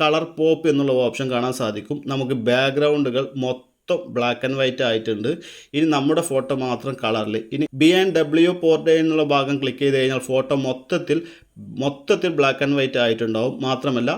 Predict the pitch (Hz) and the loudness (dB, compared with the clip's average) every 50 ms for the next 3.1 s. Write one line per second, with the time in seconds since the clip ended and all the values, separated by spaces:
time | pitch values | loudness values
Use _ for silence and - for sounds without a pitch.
0 | 220 - - 139 143 147 147 151 151 147 151 147 131 120 127 131 127 120 113 110 | -4 -4 0 2 2 4 6 4 4 4 0 -2 0 0 0 0 0 0 2 0
1 | 127 135 - - 143 131 123 123 135 135 - - 123 127 131 127 - - 139 123 | 0 -4 -6 -4 -4 0 0 0 0 -2 -2 0 0 0 0 0 0 0 0 2
2 | 120 123 120 123 120 120 117 123 123 123 123 123 123 117 113 113 - 123 123 127 | 2 0 2 2 0 0 0 -2 -2 0 0 0 0 -2 -2 -4 -4 -6 -4 -4
3 | 127 | -2